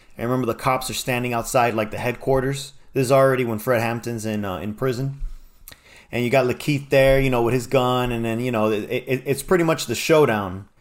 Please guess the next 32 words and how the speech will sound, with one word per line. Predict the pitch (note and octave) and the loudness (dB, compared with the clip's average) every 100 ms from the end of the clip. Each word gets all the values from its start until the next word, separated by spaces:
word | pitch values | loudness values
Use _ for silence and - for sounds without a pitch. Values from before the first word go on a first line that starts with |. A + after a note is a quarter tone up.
| _ - _ _ - | _ -20 _ _ -8
And | A#2+ | -4
Lakeith's, | A#2 D3+ C#3 | -2 0 0
like, | A#2+ | 0
panicking, | - C3 B2+ | 2 2 2
like, | A#2 A2+ | 0 0
"Oh, | A2+ - | -2 -2
shit, | - B2 G#2 | -4 -4 -4
they're | |
gonna | A#2+ A2+ | -6 -4
come | B2 A#2 | -4 -2
in | |
here | G#2+ | -4
and | |
fucking | G#2+ G2+ G2 | -4 -6 -4
kill | A#2+ | -2
everybody." | G2 F#2+ F2 | -2 -2 -4
So | F#2+ G#2+ | -6 -6
he's | A2+ | -4
trying | - B2 | -2 -2
to, | A#2+ | -2
like, | G2+ G2 | -4 -4
escape. | - B2+ A#2+ - _ | -4 -2 -2 -4 _
But | - | -6
then | A2+ A2 | -4 -4
she's | B2+ | -2
like, | A#2+ | 0
"Oh, | E3+ E3 | 2 4
no, | D3+ | 2
you | B2+ | 2
stay | C3+ D3 C#3 | 0 0 0
with | A#2+ | -2
me." | C3 B2 G2+ - | -4 -4 -6 -10